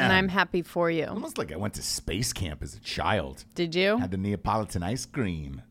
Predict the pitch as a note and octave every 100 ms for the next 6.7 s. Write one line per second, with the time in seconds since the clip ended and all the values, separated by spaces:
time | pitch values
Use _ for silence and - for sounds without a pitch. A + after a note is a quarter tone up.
0 | - - F#3 F#3 G3+ G#3 G#2 F2+ E2 -
1 | - D2+ C2+ - - - - C#3 C#3 C#3
2 | F2 B1+ A1 - - - - F2+ E2+ D#2+
3 | - - B2+ C#3 C3+ A2+ A#2+ G2+ - -
4 | - A#2+ G2+ E2+ - F2+ D#2+ D2+ - -
5 | F#2+ G#2 G#2 A2 F2+ F2+ F#2 F2 E2+ D2+
6 | - D#2+ D2+ D2 D2 D2 C#2